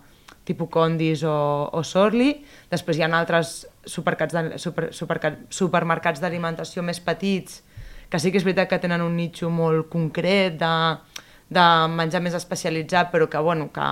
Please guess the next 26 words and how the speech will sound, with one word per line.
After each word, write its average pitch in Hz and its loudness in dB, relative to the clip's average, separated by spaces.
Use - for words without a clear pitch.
que 147 -6
tampoc 151 -4
beneficiaria. 156 0
També 160 2
pensem 160 0
que, 156 0
que 180 4
una 165 4
cosa 160 2
d'aquest 156 -2
tipus, 160 -6
el 165 2
moviment 165 0
a 160 0
nivell 160 0
de 160 0
trànsit 160 0
que 160 -4
pot 147 -4
generar, 156 2
doncs, 156 -2
po-, - -8
realment 156 0
pot 165 -2
ser 160 0
molest 160 4